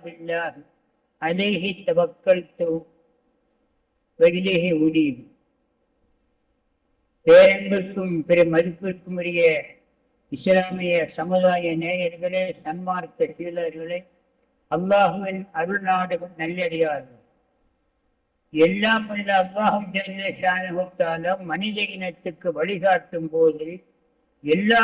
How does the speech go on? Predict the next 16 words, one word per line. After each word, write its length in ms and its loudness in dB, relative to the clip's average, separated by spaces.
விஷயங்களையும் 920 -2
எடுத்துரைத்துள்ளார். 880 -8
அல்லாஹ்வுக்கு 640 2
கட்டுப்பட 600 0
வேண்டும், 480 -10
அந்த 160 -4
ரசூலுக்கு 640 -10
கட்டுப்பட 640 -6
வேண்டும், 340 -12
பெற்றோருக்கு 800 -2
கட்டுப்பட 540 2
வேண்டும். 360 -6
பெற்றோரை 600 6
பேணுதல் 640 0
விஷயத்தை 540 0
அல்லாஹ் 500 4